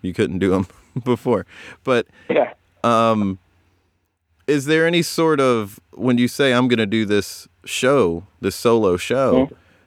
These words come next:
Speaker 2: Mm-hmm. Mm-hmm.
Speaker 1: uh, were there a bunch of different ideas you had, or did you kinda know immediately what you wanted to do?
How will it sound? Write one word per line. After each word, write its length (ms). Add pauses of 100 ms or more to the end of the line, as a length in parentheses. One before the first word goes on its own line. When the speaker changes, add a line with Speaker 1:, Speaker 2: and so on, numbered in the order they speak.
(260)
Speaker 2:
Mm-hmm. 40
Mm-hmm. 220 (160)
Speaker 1:
uh, 300
were 340
there 240
a 60
bunch 300
of 80
different 300
ideas 380
you 100
had, 280
or 60
did 140
you 80
kinda 280
know 280
immediately 600
what 160
you 100
wanted 200
to 80
do? 260